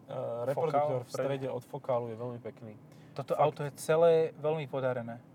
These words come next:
Speaker 2: Mhm. Dokonca aj ten zahnutý pipíš mi tu nevadí.
Speaker 1: No,
Speaker 2: Teda
Speaker 1: hovoríš o radiacej
Speaker 2: prevodovkový.
Speaker 1: páke, hej?
Speaker 2: Áno, áno, áno. A tiež je to shift by wire, takže nie je to
Speaker 1: Shift
Speaker 2: úplne,
Speaker 1: by wire.
Speaker 2: e,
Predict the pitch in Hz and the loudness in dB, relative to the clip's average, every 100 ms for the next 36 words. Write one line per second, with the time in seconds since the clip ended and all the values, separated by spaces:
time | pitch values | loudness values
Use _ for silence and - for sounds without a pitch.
0 | - 131 143 180 - - - - - - | -16 -10 -10 -10 -16 -20 -20 -20 -20 -20
1 | - - 123 - 131 127 156 147 147 156 | -20 -18 -18 -12 -4 -2 -2 0 0 2
2 | 139 135 160 151 151 135 135 123 113 117 | 2 2 2 -8 -10 -10 -10 -10 -12 -10
3 | 110 107 104 113 - - - 147 123 143 | -6 -8 -8 -18 -20 -20 -14 -4 0 4
4 | 151 151 131 147 - 143 123 113 127 123 | 6 6 6 4 4 2 0 4 4 4
5 | 127 127 120 113 117 107 107 107 - - | -2 -2 -2 -4 -6 -8 -10 -14 -20 -20
6 | - - 127 170 165 139 - 135 127 127 | -20 -8 -2 -2 -2 -4 -6 -6 -2 0
7 | 117 113 120 147 139 - 113 113 120 110 | 2 2 4 2 -2 -10 -10 -8 -10 -8
8 | 120 123 - 120 135 131 131 135 160 151 | -6 -6 -4 -4 2 4 4 2 0 -10
9 | - - | -16 -14